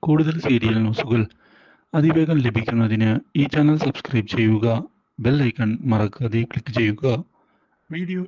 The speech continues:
ഇഷ്ടമായി എങ്കിൽ ലൈക്ക് ചെയ്യാൻ മറക്കരുത്. എവിടെയായിരിക്കും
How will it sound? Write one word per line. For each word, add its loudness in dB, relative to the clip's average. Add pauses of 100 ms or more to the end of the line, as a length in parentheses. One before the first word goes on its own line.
ഇഷ്ടമായി -8 (140)
എങ്കിൽ -8 (220)
ലൈക്ക് -2
ചെയ്യാൻ -8 (140)
മറക്കരുത്. 0 (2250)
എവിടെയായിരിക്കും 0